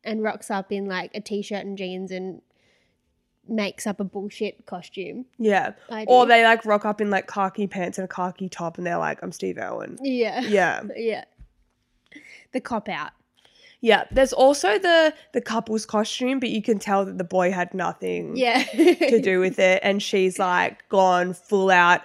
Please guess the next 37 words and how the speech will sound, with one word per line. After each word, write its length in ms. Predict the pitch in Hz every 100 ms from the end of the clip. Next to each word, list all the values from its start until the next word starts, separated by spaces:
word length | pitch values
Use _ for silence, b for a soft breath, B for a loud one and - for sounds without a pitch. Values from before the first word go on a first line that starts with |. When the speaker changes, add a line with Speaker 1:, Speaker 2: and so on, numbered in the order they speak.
| -
Speaker 2:
as, 340 | 175 175 175 -
um, 580 | 180 180 175 160 151 - _ _ _ - _ _
uh, 800 | 196 180 175 175 175 175 170 165 - _ -
Harlequin. 840 | 180 180 180 175 202 190 190 185 - _
What's 180 | - 208
her 100 | 214
name? 260 | 190 208 302 _ _
Harley 340 | - 196 190
Quinn. 240 | 180 196 190
Speaker 1:
Harley 220 | 330 214
Quinn, 320 | 226 220 214
yeah. 180 | 220 208
Speaker 2:
And 300 | 208 202 202
he's 240 | 208 214 196
the 60 | 196
Joker, 380 | 190 185 196
but, 240 | 185 185 -
like, 280 | 180 175 - _ _ _ _ _ _ _ _ _ _ _ -
he's 220 | 208 196
literally 400 | 190 185 185 185
just 220 | 185 -
wearing 220 | 180 175
a 40 | 175
white 280 | 165 160
t-shirt 400 | - 170 165 175 -
and 140 | -
Speaker 1:
Yeah. 220 | 226 135
Speaker 2:
jeans. 160 | 220 202
And 80 | 92
he's 140 | -
like, 200 | 180 -
"Yeah, 340 | 78 64 65 67
I 100 | 180
guess 240 | 95 -
I'm 140 | 175 165
the 100 | -
Joker." 420 | - - -